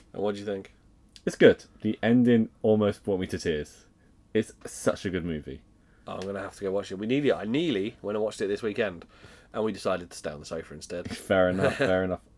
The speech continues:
Speaker 2: Yeah, it's fantastic. Second half is much better than the first half. It does have some faults.
Speaker 1: So it needs to warm up.
Speaker 2: Yeah, I mean, like, you have flashbacks of with the de-aging of Harrison Ford, which looks weird. It really looks weird.
Speaker 1: Well,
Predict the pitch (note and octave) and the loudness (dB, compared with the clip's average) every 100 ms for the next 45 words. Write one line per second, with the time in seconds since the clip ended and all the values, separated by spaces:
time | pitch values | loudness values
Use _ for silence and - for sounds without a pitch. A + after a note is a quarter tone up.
0 | _ F#2 D#2+ - F2 - - - - - | _ -2 -2 -2 -4 -4 -8 -20 -14 0
1 | F2+ E2+ E2+ - B1 - - - - - | 0 2 -2 -2 -8 -12 -18 -20 -20 -20
2 | _ - B2+ B2+ C3+ C3 B2+ A2 G#2 G#2+ | _ 4 6 6 4 4 4 2 0 -2
3 | - G#2+ G2+ F#2+ F2+ F#2+ F#2 - G#2 G#2+ | 0 0 0 -2 -4 -2 -2 -2 -2 -2
4 | A#2 - G2 A2 A2 C3+ C3 C#3 B2+ B2+ | -4 -8 -4 0 0 -2 -4 0 2 2
5 | - - - - A#2+ A2 G#2+ G#2+ G2+ G2 | 0 -20 -20 -4 -2 0 -2 -4 -2 -2
6 | F#2 - - - - - F2 G2 A2 F2+ | -4 -6 -18 -20 -20 -20 -6 0 2 2
7 | - F#2 F2+ E2+ - _ - - - - | 0 -4 -4 -6 -10 _ -14 -8 -8 -10
8 | _ - - _ - F2+ F#2+ - F#2+ F2+ | _ -20 -20 _ -10 -4 -4 -2 -2 0
9 | - F2 - F2 F2 F2 F2+ F2 F2 E2+ | 0 -2 -2 -6 -6 -4 -2 0 0 -2
10 | F2+ E2+ - E2+ F2 G2 - D#2+ D#2+ - | -4 -4 -4 -4 -4 -6 -4 -4 -4 -4
11 | - - - - - _ F2 F#2 - F#2+ | -6 -8 -20 -20 -20 _ -2 -2 0 2
12 | F2 F#2+ - - - _ - B1 C2+ F2+ | 2 2 -6 -20 -20 _ -14 -8 0 4
13 | A2+ A#2+ B2+ A2+ A#2+ B2 - - - - | 4 6 6 10 8 6 -4 -14 -20 -2
14 | - D3+ D#3 D3 | 6 8 8 4